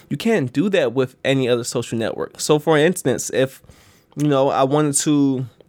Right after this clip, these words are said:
let's say, build a relationship with someone who worked at, um, Tesla in, um, in California,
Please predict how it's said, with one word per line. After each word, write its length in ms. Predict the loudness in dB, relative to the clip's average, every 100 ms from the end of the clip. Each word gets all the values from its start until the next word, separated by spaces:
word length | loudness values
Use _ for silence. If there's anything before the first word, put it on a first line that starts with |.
| _ _ _ _ _ -4
let's 180 | -2 2
say, 140 | 0
build 320 | 2 2 2
a 40 | 2
relationship 640 | 2 2 0 0 0 0
with 180 | -2 0
someone 340 | 0 2 2
who 100 | 2
worked 300 | 2 0 2
at, 200 | 0 0 -10 -20 -20 -20 -4
um, 220 | -2 -2
Tesla 600 | 0 -2 0 2 2 2 -2
in, 400 | 0 2 2 0
um, 500 | 2 4 4 2 -4 -8 _ -20 -20 -20 _
in 100 | -8
California, 880 | -2 0 0 0 -2 0 2 0 -2